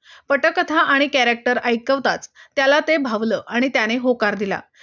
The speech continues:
किरणच्या जोडीला सपना माने ही नवोदित अभिनेत्री झळकणार असल्याचेही पवार म्हणाले. नादची कथा संतोष दाभोळकर आणि दीपक पवार यांनी लिहिली असून पटकथा व संवाद लेखन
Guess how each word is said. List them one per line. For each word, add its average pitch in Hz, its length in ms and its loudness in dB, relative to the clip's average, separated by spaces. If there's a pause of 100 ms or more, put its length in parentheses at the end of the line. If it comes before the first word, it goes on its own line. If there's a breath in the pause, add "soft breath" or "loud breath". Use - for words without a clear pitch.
(160 soft breath)
किरणच्या 330 440 2
जोडीला 262 420 2
सपना 269 420 0
माने 214 380 0
ही 269 140 -2
नवोदित 262 520 0
अभिनेत्री 240 520 2
झळकणार 233 500 0
असल्याचेही 226 580 -4
पवार 208 320 0
म्हणाले. 180 340 -4 (600 loud breath)
नादची 285 500 2
कथा 254 380 2
संतोष 262 520 0
दाभोळकर 247 520 2
आणि 254 180 0
दीपक 247 400 -2
पवार 226 240 2
यांनी 226 340 0
लिहिली 233 260 2
असून 233 300 -4 (340 loud breath)
पटकथा 320 560 0
व 349 100 0
संवाद 240 420 0
लेखन 247 360 -2